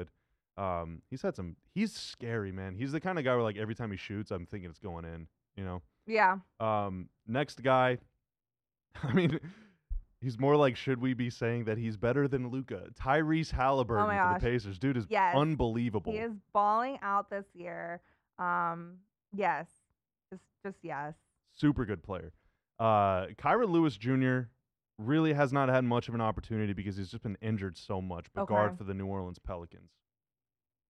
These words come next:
Speaker 2: I don't know enough about him, but I'm gonna just say no.
Speaker 1: Yeah. Yeah, I, I agree. It's unfortunate he's been hurt. I mean,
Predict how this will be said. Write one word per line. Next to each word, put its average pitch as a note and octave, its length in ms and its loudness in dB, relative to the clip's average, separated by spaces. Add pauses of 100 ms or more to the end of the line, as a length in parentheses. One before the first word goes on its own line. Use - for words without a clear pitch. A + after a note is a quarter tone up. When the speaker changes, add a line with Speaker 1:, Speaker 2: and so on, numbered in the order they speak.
(320)
Speaker 2:
I F#3 120 0
don't E3+ 340 0
know E3 200 -8
enough E3 280 -8
about E3+ 340 -4
him, E3+ 400 -8
but E3+ 380 -6 (260)
I'm F3+ 140 -6
gonna F3 180 -6
just E3+ 200 -12 (360)
say C#3+ 140 -10
no. D#3+ 480 -6 (100)
Speaker 1:
Yeah. F#2+ 260 -4 (420)
Yeah, F#2 300 -10
I, G2+ 220 -6
I F#2 180 -6
agree. F2+ 440 -6
It's - 240 -12
unfortunate C#3+ 520 0
he's A#2 100 0
been A2 180 -4
hurt. G#2+ 320 0 (160)
I G#2 60 -6
mean, G2 200 -4